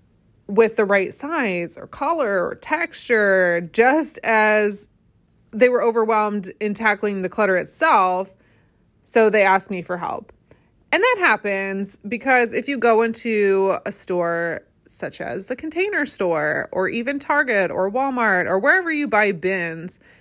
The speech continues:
you're standing in that aisle and it all seems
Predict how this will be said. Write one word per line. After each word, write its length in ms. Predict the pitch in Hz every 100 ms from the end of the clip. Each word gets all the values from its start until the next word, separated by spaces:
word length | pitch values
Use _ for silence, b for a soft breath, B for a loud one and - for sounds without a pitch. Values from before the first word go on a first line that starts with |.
| b b
you're 160 | 233 247
standing 420 | - 240 269 247
in 100 | 226
that 180 | 202 -
aisle 580 | 185 202 202 185 180 -
and 160 | 196 196
it 120 | -
all 300 | 202 226 240
seems 800 | 240 - 220 214 208 202 - -